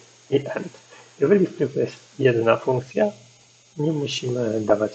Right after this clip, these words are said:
enda. Jeżeli chcielibyśmy mieć więcej funkcji, musimy je użyć, przy czym pozostałe funkcje, których nazwa nie będzie się zgadzała z nazwą pliku, nie będą mogły być używane poza tym plikiem.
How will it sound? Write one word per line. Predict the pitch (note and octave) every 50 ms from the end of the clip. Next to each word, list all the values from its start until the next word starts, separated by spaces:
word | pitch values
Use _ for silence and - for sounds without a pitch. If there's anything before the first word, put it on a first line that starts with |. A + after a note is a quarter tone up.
| -
enda. | - C3+ B2 A#2 A2+ G#2+ G#2+ -
Jeżeli | G3 F3+ E3 D3+ C3+
chcielibyśmy | B2+ - - C#3 B2+ B2 A#2+ A#2+ A2+ - - B2+ A#2
mieć | A2+ A2+ B2 B2 - - - - _ _ _ _ _
więcej | - C#3 C3 C3 - B2 -
funkcji, | - C#3+ C3 B2+ - - C#3+ C#3+ -
musimy | - A#2+ A2+ - - C3 A2+ A2+
je | A#2+ A#2
użyć, | G#2+ G#2+ D#3+ F#3+ - - - -
przy | - - - -
czym | - C#3 A#2
pozostałe | - - - - C3+ B2+ A#2+ - - - F3+ F3 -
funkcje, | B2+ - B2+ A2+ F2+ - - - B2+ A#2+ D3+ E3 - _ _ _ _ _ _ _ _
których | - - - C3+ C3 B2+ A2+ - -
nazwa | D3 E3 D#3 C#3 B2 A#2 A#2 - - - - -
nie | A#2+ A2 A#2+ B2+ A2+ A#2+ - -
będzie | F3 E3 C#3 B2+ C3 C3+
się | - - B2
zgadzała | G#2+ - - - B2 A#2 - - - - C3+ C3+ B2 A2 A2 A2+ - - _ _
z | - C3+ -
nazwą | - - - - - - B2+ C3 - -
pliku, | C3+ - - - - - - G#3+ G3 - - - _ _ _ _ _ _ _ _ _ _ _ _ _ _ _ _ _ _ _ -
nie | C3+ C3 C#3 C#3
będą | C3+ - C#3+ C3 B2+ -
mogły | B2 A#2 A#2 A2+ B2 A#2
być | A2 - -
używane | - A2 G#2 G#2 G#2 A2 A2 G#2+ B2 - - - -
poza | - A#2 A2 A2+ A2+
tym | - - - -
plikiem. | - - - - - - -